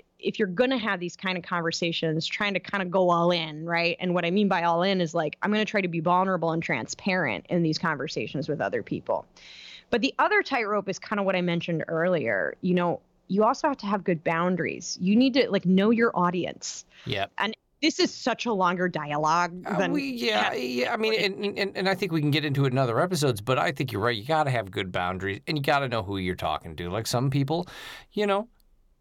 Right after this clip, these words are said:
Speaker 2: may be able to talk about things in a certain way, and other people may not. And also, you know,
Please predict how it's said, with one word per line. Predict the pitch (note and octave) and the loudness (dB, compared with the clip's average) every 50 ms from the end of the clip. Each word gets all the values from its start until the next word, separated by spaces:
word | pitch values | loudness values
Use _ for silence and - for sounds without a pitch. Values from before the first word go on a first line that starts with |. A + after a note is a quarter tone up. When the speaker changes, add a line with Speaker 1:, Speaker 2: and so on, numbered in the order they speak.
| _ _ - E3 | _ _ -10 -6
Speaker 2:
may | B2 G2+ G2+ G2+ G#2 G#2 G#2+ A2 | -4 -4 -2 0 0 0 0 -2
be | G2+ A2+ A#2+ A#2 A#2+ A#2+ B2 B2+ | -2 -2 0 0 0 0 0 0
able | B2 B2 B2 A#2 B2+ B2 | -2 -2 -2 -2 -4 -6
to | B2 | -4
talk | - C3+ C3 C3+ C#3+ | -2 -2 -2 -2 -2
about | C3+ C#3 C3+ C3+ C#3 | -2 -4 -4 -6 -6
things | - D#3 D3+ D#3 D3 C#3+ | -4 -4 -4 -2 -2 -2
in | D#3 | -2
a | C#3 | -2
certain | C#3 - D#3+ - - D#3+ | -2 -2 -4 -4 -4 -4
way, | E3 E3+ F#3 G3 G3 | -2 -2 -2 -2 -2
and | F3+ C#3 A#2 A2 G#2+ G#2 G#2 G2+ | -2 -2 -2 -2 -4 -4 -4 -4
other | G2+ G2+ F#2+ G2+ F#2 | -6 -4 -4 -6 -6
people | - G#2+ G2 G#2+ G#2+ | -6 -6 -6 -4 -4
may | G2+ G#2 G#2+ G#2+ | -2 -2 -2 -2
not. | A#2+ C#3+ E3 F#3+ G3 - - | -2 -2 -2 -2 -4 -4 -4
And | D#3+ D#3+ D#3+ D#3 - | -2 -2 -2 -2 -2
also, | - D3 D#3 D3 C#3 - D#3+ D#3 | 0 0 0 0 0 -2 -2 -2
you | D#3+ E3 F3+ F3+ | 0 0 0 0
know, | E3+ E3+ F3 | 0 0 -2